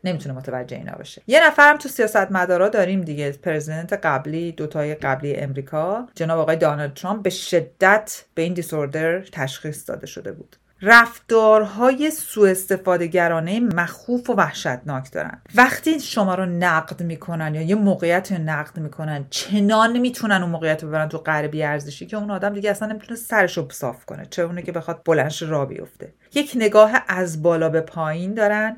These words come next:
به طرز اجاب آوری حق به جانب، به شدت حسودن و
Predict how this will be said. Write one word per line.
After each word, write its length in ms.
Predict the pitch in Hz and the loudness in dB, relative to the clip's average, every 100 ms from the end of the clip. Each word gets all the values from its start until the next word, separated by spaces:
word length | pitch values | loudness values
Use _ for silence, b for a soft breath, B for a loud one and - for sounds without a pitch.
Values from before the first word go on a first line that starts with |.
| - | -6
به 80 | 175 | -4
طرز 360 | 196 190 208 | 0 2 4
اجاب 320 | 220 208 160 | 2 2 0
آوری 300 | 156 147 156 | 0 0 -2
حق 280 | 170 160 139 | -2 -6 -4
به 100 | 147 | -6
جانب، 360 | 139 127 123 123 | -6 -8 -10 -6
به 80 | 180 | -4
شدت 440 | - 180 185 196 190 | -2 -2 0 -2 -2
حسودن 720 | 175 160 - 185 180 214 240 - _ _ | -12 -12 -8 -6 0 0 0 -6 _ _
و 100 | 208 | -4